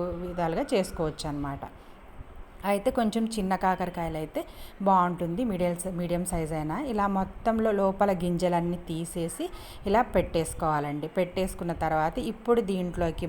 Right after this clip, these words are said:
మనం ఉప్పు, పసుపు యాడ్ చేసి కొంచెం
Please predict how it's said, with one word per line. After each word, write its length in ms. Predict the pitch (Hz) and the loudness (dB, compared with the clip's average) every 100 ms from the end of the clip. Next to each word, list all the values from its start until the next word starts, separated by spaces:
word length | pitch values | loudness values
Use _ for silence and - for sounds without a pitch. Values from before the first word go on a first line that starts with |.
| 160 | 0
మనం 200 | 165 247 226 233 - - - - - - - - - - 208 | 0 0 0 -4 -10 -12 -14 -14 -14 -12 -10 -12 -10 -2 0
ఉప్పు, 240 | 196 - 247 233 | 2 8 8 10
పసుపు 380 | 202 - 208 220 | 4 4 2 4
యాడ్ 240 | 190 185 175 190 | 6 4 2 -2
చేసి 240 | 180 - 240 | 0 0 0
కొంచెం 300 | 202 196 | 0 0